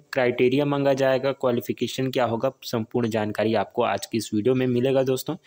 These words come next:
तो वीडियो पे जो है अंत तक ज़रूर बने रहिएगा और वीडियो को जो है बिना स्क-, स्किप करे पूरा ज़रूर देखिएगा दोस्तों। इसके अलावा अगर आपके मन में और कोई डाउट होगा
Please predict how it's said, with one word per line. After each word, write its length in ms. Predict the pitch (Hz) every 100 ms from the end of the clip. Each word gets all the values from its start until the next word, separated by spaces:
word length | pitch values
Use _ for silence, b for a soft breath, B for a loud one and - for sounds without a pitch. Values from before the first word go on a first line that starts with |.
| B B -
तो 80 |
वीडियो 280 | 120 127 147
पे 140 | 147 143
जो 140 | 139
है 140 | 147 -
अंत 200 | 135 156
तक 180 | 147 127
ज़रूर 340 | 110 123 143
बने 260 | 139 143 143
रहिएगा 440 | 139 143 143 185 - 131
और 120 | 120
वीडियो 280 | 120 127 156
को 120 | 143
जो 120 | 135
है 80 | 135
बिना 280 | 120 127 143
स्क-, 360 | 135 - 143 139 -
स्किप 400 | 123 - - 151
करे 200 | 151 135
पूरा 320 | 143 131 135 143
ज़रूर 400 | 110 113 123 104
देखिएगा 380 | 104 - 101
दोस्तों। 380 | 98 101 - 104 - B B B B -
इसके 300 | 123 - 165
अलावा 420 | 160 139 139 143
अगर 180 | 135 139
आपके 360 | 139 127 -
मन 160 | 135 135
में 100 | 139
और 220 | 139 131
कोई 200 | - 139
डाउट 300 | 127 123 -
होगा 280 | 123 135